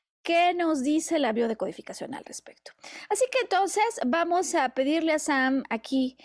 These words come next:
que nos ayude a introducir la primera pausa del podcast,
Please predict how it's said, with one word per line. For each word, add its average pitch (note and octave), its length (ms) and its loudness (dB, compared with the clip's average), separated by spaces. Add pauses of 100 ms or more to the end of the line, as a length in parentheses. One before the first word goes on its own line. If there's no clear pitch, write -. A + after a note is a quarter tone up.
(220)
que C4 440 4
nos C#4+ 200 2
ayude E4 320 2
a F4 40 2
introducir C#4+ 580 -2
la D4+ 180 0
primera D#4 480 0 (180)
pausa D4+ 420 -2 (140)
del A3 300 0
podcast, - 560 -4